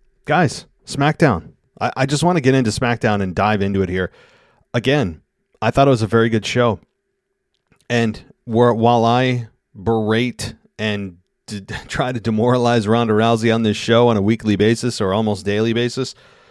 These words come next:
I have to say, I mean, her match with Shotzi, it was good, really good, and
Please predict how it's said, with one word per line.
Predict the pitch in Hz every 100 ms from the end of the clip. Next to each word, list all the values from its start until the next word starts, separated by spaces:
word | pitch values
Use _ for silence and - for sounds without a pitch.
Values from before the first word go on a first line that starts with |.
| _ _ _ _ _
I | 104
have | 123 123
to | -
say, | - 123
I |
mean, | 107 101
her | 107
match | 104 104 143 -
with | 98
Shotzi, | - 113 120 104 90 - _ _ _ _ - _
it | 104
was | 117
good, | 90 95 107 - -
really | 104 143
good, | 113 104
and | 90 101